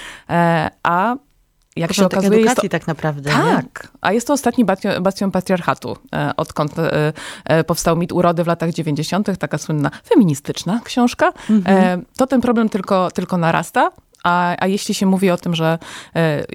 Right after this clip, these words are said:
Speaker 1: ciało pozytywność, hashtag, to szybko się to komercjalizuje i chce się kobietom sprzedać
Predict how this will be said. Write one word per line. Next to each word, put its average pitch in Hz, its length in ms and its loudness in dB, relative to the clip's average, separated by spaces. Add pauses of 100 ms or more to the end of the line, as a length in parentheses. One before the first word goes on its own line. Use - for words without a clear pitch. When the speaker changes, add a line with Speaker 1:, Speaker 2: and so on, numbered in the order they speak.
Speaker 1:
ciało 190 200 2
pozytywność, 202 840 2
hashtag, 294 560 -2 (140)
to 240 360 0
szybko - 320 -4
się - 120 -8
to 208 100 -6
komercjalizuje 185 760 0
i - 100 -10
chce - 160 -6
się 196 100 -4
kobietom 165 360 -4
sprzedać - 600 -4